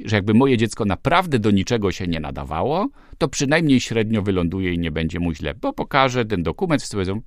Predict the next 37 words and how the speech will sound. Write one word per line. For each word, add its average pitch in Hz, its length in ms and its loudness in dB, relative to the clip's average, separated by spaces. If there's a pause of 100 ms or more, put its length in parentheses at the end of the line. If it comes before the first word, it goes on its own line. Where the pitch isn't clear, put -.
może 226 300 2
on 139 80 6
jest - 160 0
po 117 100 -2
marketingu 104 640 0
i 117 60 0
zarządzaniu, 117 640 2
albo 104 180 2
po, 98 160 -2 (180)
po 92 180 -2
afrykanistyce, 120 840 -2
albo 92 220 0
po 95 160 -8
czymś 104 280 -6
innym, 147 260 2 (440)
ale 254 360 6
jednak 180 440 0
musiał 165 480 0
coś 185 200 -4
przeczytać, - 840 -2
musiał 170 380 0
usiąść, 139 500 -2
musiał 135 200 2
wysiedzieć. 113 880 0
To 240 80 -2
jak 220 180 0
mu 143 80 0
się 131 120 -4
da 117 160 4
dokumenty, 202 560 0
to 165 80 -2
on 151 80 -2
też 110 180 -4
wysiedzi 107 580 0 (300)
i 131 100 -2
to 117 120 0
zrobi. 95 420 -2